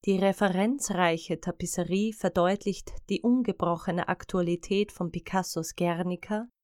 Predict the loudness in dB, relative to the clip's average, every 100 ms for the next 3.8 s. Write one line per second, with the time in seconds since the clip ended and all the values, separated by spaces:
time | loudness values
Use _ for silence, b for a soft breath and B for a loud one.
0 | _ _ 6 6 6 2 -2 0 2 4
1 | 2 -2 -2 0 2 2 2 0 -2 -2
2 | -2 0 0 0 0 -2 -8 -8 -6 -2
3 | 0 0 -2 -4 -4 -6 -6 -10